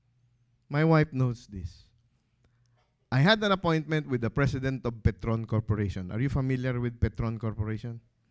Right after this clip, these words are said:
Okay. They have a very exclusive elevator. Only the guests of the chairman of the board can use that elevator. And I had an appointment with him.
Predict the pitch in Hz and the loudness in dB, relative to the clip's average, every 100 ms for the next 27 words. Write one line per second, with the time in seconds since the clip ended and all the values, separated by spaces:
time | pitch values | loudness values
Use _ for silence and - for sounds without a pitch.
0 | _ _ 95 90 82 78 _ _ _ _ | _ _ -12 -10 -12 -14 _ _ _ _
1 | _ _ _ _ _ _ _ _ _ _ | _ _ _ _ _ _ _ _ _ _
2 | 151 208 220 220 190 160 160 175 170 160 | 6 8 8 6 6 6 6 6 4 2
3 | - _ _ _ _ _ - 151 - 180 | -4 _ _ _ _ _ -4 -2 -2 4
4 | 175 170 160 135 131 120 107 113 90 - | 6 6 2 2 2 2 0 -2 -8 -12
5 | - - - - - - _ _ _ _ | -18 -20 -20 -20 -20 -20 _ _ _ _
6 | - _ - 208 277 277 214 202 151 156 | -20 _ 4 6 6 4 2 2 2 2
7 | 131 - - 151 139 139 - 214 220 202 | 2 -2 -6 -4 0 0 2 2 2 0
8 | 180 151 143 123 113 101 - 139 127 135 | -2 -4 -2 -2 -2 -4 -8 -6 -2 -2
9 | 139 - 113 127 110 104 98 87 92 80 | -2 -4 -10 -8 -8 -6 -6 -6 -10 -12
10 | - 127 139 139 135 117 113 110 117 107 | -8 -4 0 0 0 -2 -4 -4 -4 -6
11 | 107 107 98 90 92 82 | -6 -10 -10 -10 -10 -10